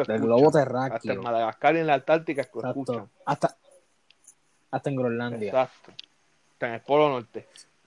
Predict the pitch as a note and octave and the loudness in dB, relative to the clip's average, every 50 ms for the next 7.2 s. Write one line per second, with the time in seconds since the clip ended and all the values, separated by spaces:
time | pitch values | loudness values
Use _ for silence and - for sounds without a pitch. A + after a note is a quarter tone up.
0 | _ _ _ _ _ _ - - B2 B2 - - A2+ G2+ A#2 C3+ C#3 C#3+ C#3 B2+ | _ _ _ _ _ _ -14 -12 -12 -12 -8 -8 -6 -4 -2 0 0 0 0 -2
1 | - _ - B2+ B2 - - - - _ _ _ _ - - - - _ _ _ | -4 _ -16 -16 -14 -14 -16 -18 -18 _ _ _ _ -20 -20 -20 -20 _ _ _
2 | _ - - - - _ _ _ _ _ _ _ _ _ _ _ _ - _ _ | _ -20 -20 -20 -20 _ _ _ _ _ _ _ _ _ _ _ _ -20 _ _
3 | _ _ _ _ _ _ _ - - _ - C#3 _ - F3 - G3 F3+ D3 C#3+ | _ _ _ _ _ _ _ -20 -20 _ -20 -4 _ 4 4 6 6 4 4 2
4 | - C3+ A#2+ B2 - B2 - - B2+ - - - - - - _ _ _ _ _ | -4 -4 -6 -4 -6 -10 -10 -10 -12 -12 -14 -16 -16 -18 -20 _ _ _ _ _
5 | _ _ _ _ _ _ _ _ _ _ _ _ _ _ _ _ _ _ _ _ | _ _ _ _ _ _ _ _ _ _ _ _ _ _ _ _ _ _ _ _
6 | _ - C#3+ D#3+ - - D3+ C#3+ - - C#3+ D3+ E3 D#3+ C3 C#3 C#3+ C#3+ A2 A2 | _ -4 -4 -2 2 4 2 2 4 2 0 0 0 0 0 -2 -2 -2 -4 -6
7 | A2 A2+ A2+ A#2 | -6 -6 -8 -12